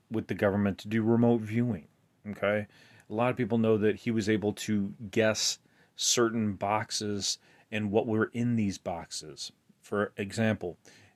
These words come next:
they placed a piece of dice or a dice inside, or a die, I guess you'd say, inside of a box, shook it up. He was able to figure out what that, what the number was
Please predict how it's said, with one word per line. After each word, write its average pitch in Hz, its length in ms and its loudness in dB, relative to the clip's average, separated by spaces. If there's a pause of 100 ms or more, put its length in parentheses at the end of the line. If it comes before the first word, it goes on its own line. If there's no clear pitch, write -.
(160)
they 98 100 -4
placed - 400 -4
a - 20 -4
piece - 320 -8
of 85 160 -8
dice - 640 -4
or 98 180 -4
a 90 80 -4
dice 101 440 -2 (340)
inside, 95 640 0
or 87 160 -4
a 95 80 -2
die, 87 400 2
I - 20 -4
guess 87 260 -8
you'd 90 120 -8
say, 87 180 -10 (300)
inside 113 340 2
of 98 80 -2
a 95 60 0
box, 87 340 -2
shook - 300 -2
it 92 80 -2
up. 87 160 -4 (340)
He 101 300 -2
was 117 180 2
able 101 160 2
to 101 80 0
figure 98 340 0
out 92 120 0
what 95 200 -6
that, 98 220 0 (120)
what 98 200 -10
the 92 80 -12
number 104 260 0
was 80 360 -8